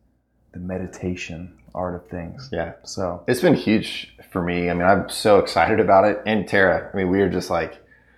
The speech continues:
Speaker 2: thrilled to be able to weave in the yoga and the movement. It fills so many gaps because,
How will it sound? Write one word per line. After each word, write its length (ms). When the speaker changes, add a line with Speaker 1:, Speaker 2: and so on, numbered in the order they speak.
Speaker 2:
thrilled 240
to 60
be 60
able 100
to 80
weave 300
in 140
the 80
yoga 460
and 80
the 40
movement. 320
It 160
fills 320
so 180
many 160
gaps 600
because, 1040